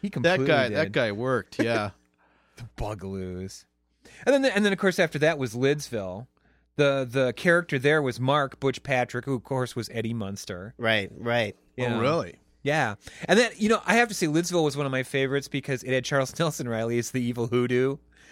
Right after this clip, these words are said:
Speaker 1: <laughs> Again, I,
Speaker 2: Yeah.
Speaker 1: it just killed me.
Speaker 2: And, and the, like, big hats. You know, imagine a big,
Speaker 1: Oh,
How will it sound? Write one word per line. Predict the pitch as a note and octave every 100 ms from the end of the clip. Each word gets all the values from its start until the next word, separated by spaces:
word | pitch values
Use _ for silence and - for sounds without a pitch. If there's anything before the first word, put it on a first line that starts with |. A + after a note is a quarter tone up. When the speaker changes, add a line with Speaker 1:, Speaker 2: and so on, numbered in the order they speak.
| -
Speaker 1:
<laughs> | - - A4 A#3
Again, | - G3 F#3 F3+
I, |
Speaker 2:
Yeah. | D3+ D3+ C#3+
Speaker 1:
it | C#3
just | - -
killed | C3+ C3+ C#3 D3+
me. | C3+
Speaker 2:
And, | E3 E3 -
and | F3 F3+
the, | D#3 - -
like, | C3 B2 _ -
big | D3 C3+
hats. | C3+ B2+ G2 - -
You | B2
know, | C3+
imagine | A#2+ C#3 D3 B2+
a | A2+
big, | A2+ C#3+
Speaker 1:
Oh, | B2+ -